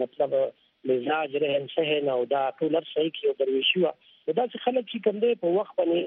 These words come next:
آه، خپل ولس ته د هغوی هغه پیغام هغسې ونه رسي، ځکه چې د دې پیغام رسولو لپاره هم په فن-، په فنکار کې یو قسم له بناوټ او ځان ښودنه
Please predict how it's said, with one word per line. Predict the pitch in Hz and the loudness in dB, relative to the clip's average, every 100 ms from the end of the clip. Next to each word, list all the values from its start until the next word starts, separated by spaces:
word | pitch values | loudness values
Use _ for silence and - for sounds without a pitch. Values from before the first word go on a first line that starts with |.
| - - _ 147 | -8 -20 _ 0
آه، | 147 - | 0 -4
خپل | - 190 165 | -4 -2 0
ولس | 180 190 - | -2 -2 -2
ته | 165 147 131 | -2 0 -2
د | 139 | -2
هغوی | 135 160 151 | 0 0 0
هغه | 135 139 | 0 -2
پیغام | 131 160 160 | 0 0 0
هغسې | 151 143 147 | -2 -2 0
ونه | 170 | 0
رسي، | 180 - 151 | 0 -4 -6
ځکه | 170 - - | -6 -6 -10
چې | - | -6
د | 147 | -4
دې | 160 | -2
پیغام | 147 139 156 147 | 0 0 0 -2
رسولو | 131 170 175 147 | 0 0 0 -2
لپاره | 151 147 139 | -2 0 0
هم | 180 165 _ _ _ | -2 -4 _ _ _
په | 143 | -4
فن-، | 143 147 - 151 | -2 -2 -2 -2
په | 135 147 | -2 0
فنکار | 139 170 170 | 0 0 -2
کې | 165 147 | 0 0
یو | 143 - | -2 -4
قسم | - 147 143 | -6 -2 0
له | |
بناوټ | 127 127 127 156 - | 0 0 0 0 0
او | 131 | 0
ځان | 123 123 127 | 0 -2 -4
ښودنه | 123 165 | -2 -2